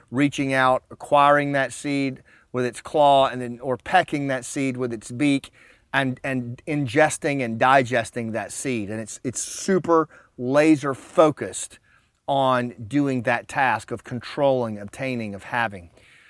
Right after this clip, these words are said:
Well, while that's going on, the, the, the,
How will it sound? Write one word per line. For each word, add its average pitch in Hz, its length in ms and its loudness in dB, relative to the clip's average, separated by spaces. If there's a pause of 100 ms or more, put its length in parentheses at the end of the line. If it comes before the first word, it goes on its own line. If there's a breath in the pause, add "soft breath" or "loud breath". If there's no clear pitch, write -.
(280 soft breath)
Well, 151 140 4
while 247 260 12
that's 240 240 4
going 175 340 6
on, 123 540 4
the, 127 680 -6
the, 117 200 -8
the, 120 280 -8